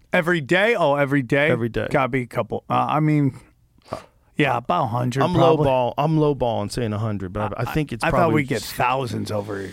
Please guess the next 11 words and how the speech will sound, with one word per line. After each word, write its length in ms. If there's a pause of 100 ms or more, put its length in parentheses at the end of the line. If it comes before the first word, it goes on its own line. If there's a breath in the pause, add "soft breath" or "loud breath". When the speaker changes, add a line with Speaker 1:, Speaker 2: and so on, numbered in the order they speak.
Speaker 1:
like, 300
a 20
year. 500 (220)
Speaker 2:
I 40
think 340 (360)
maybe, 360 (180)
let's, 260
well, 180
let's 120
find 220
out. 160